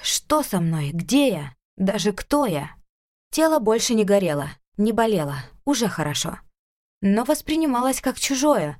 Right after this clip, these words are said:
хотя с каждой секундой это ощущение исчезало. И вскоре я пошевелила руками и ногами,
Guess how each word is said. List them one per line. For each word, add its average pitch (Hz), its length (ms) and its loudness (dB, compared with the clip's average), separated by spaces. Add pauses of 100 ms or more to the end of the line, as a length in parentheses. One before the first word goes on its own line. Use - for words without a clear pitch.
(140)
хотя 190 320 0
с 196 80 -6
каждой 196 320 0
секундой 277 520 0
это 277 340 0
ощущение 208 640 -2
исчезало. 170 680 -2 (240)
И 269 80 0
вскоре 381 420 -2
я 269 140 2
пошевелила 233 600 0
руками 311 340 0
и 247 160 -2
ногами, 170 540 -2